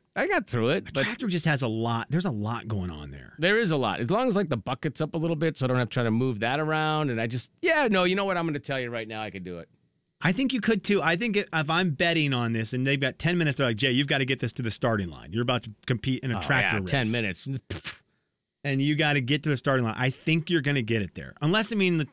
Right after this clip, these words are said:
Speaker 2: unless the starting line is fifty miles away.
Speaker 1: Do you
Speaker 2: Then
Speaker 1: have
Speaker 2: it's
Speaker 1: a
Speaker 2: just
Speaker 1: better chance of getting a tractor started running and moving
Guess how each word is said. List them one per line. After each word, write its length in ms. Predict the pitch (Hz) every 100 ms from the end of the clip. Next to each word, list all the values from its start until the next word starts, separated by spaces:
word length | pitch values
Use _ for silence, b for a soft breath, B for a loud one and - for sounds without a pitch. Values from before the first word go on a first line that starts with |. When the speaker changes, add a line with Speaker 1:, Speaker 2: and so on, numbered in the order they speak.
| -
Speaker 2:
unless 260 | 165 170 160
the 80 |
starting 260 | 147 151 147
line 140 | 131
is 80 | 123
fifty 340 | - 143 - 123
miles 280 | 107 95
away. 180 | 90 73
Speaker 1:
Do 80 | 143
you 60 | 175
Speaker 2:
Then 60 |
Speaker 1:
have 80 | -
Speaker 2:
it's 20 |
Speaker 1:
a 20 | 262
Speaker 2:
just 100 | 226
Speaker 1:
better 180 | 220 202
chance 380 | - 202 175
of 160 | 165 131
getting 360 | 147 165 160 143
a 120 | 120
tractor 500 | - 156 160 - 156
started 500 | - 165 156 147 135
running 320 | 143 143 139
and 120 | 127
moving 480 | 127 143 139 139 143